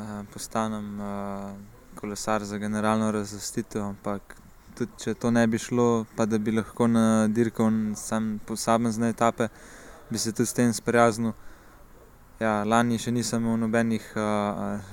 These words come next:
res jasnih ciljev, eh, za c-, vsako dirko sem šel z, samo z, da vidim, kako gre.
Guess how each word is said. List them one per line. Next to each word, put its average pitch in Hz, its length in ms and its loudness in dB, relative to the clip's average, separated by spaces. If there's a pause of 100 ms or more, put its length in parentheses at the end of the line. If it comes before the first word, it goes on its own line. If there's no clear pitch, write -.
res 113 300 0
jasnih 117 400 4 (440)
ciljev, 117 500 2
eh, 101 1000 -4
za 104 160 -8
c-, - 340 -14 (380)
vsako - 360 -2
dirko 110 460 -6 (340)
sem 110 260 -4
šel 101 800 -4
z, 98 100 -10 (420)
samo 104 300 -4
z, 101 400 -4 (1300)
da 123 80 2
vidim, 120 260 2
kako - 280 -2
gre. 123 300 2